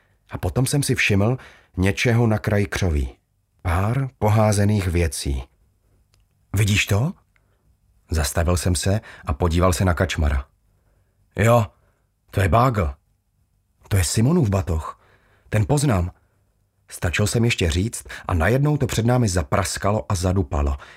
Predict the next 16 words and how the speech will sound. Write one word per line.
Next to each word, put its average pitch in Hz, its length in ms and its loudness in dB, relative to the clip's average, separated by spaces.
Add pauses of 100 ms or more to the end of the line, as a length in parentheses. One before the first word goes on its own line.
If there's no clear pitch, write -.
(140)
jako 101 240 0
když 104 220 0
se 90 120 -2
srnec 107 500 2
vyplašený 113 760 2 (180)
z 87 100 -4
bezprostřední 104 840 2
blízkosti 95 640 0
dává 87 360 4
na 85 120 4
útěk. - 480 -6 (380)
Oběhl 98 360 2
jsem 95 180 2
nízké 104 480 2
husté 95 360 0
smrčky 87 600 0